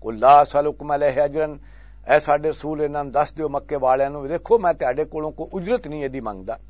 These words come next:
إلا المودة في القربى، ਲੇਕਿਨ ਕਰਾਬਤਦਾਰੀ ਦਾ ਤੇ ਮੇਰਾ ਹੱਕ ਹੈ ਨਾ, ਉਹਦਾ ਤੇ ਖਿਆਲ ਕਰੋ, ਮੈਂ ਤੁਹਾਡੇ ਵਿੱਚੋਂ ਹਾਂ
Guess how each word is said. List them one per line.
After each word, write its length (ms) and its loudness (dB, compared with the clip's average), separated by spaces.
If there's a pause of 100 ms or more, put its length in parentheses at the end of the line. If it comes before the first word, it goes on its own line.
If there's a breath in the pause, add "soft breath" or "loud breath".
(440 soft breath)
إلا 240 -4
المودة 480 -2
في 140 -10
القربى، 460 -12 (400 soft breath)
ਲੇਕਿਨ 400 -4 (340 soft breath)
ਕਰਾਬਤਦਾਰੀ 640 6
ਦਾ 180 0
ਤੇ 120 -4
ਮੇਰਾ 240 2
ਹੱਕ 280 -6
ਹੈ 160 -4
ਨਾ, 100 -4
ਉਹਦਾ 240 -4
ਤੇ 120 -6
ਖਿਆਲ 320 0
ਕਰੋ, 220 -8
ਮੈਂ 120 -6
ਤੁਹਾਡੇ 340 -4
ਵਿੱਚੋਂ 300 -6
ਹਾਂ 140 -10